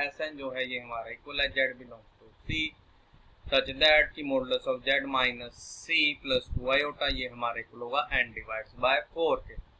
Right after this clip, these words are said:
और यहाँ पे टीएन क्या है कि Z belongs to C such that modulus of Z minus two plus three iota ये हमारा इक्वल होगा one divided by n के। Then हम इधर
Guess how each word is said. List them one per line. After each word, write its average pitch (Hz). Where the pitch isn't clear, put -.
और 131
यहाँ 135
पे 147
टीएन 135
क्या 143
है 143
कि 143
Z 131
belongs 127
to 131
C 156
such 143
that 147
modulus 147
of 147
Z 151
minus 127
two 143
plus 127
three 117
iota 147
ये 131
हमारा 120
इक्वल 127
होगा 127
one 147
divided 113
by 127
n 143
के। 110
Then 139
हम 160
इधर 160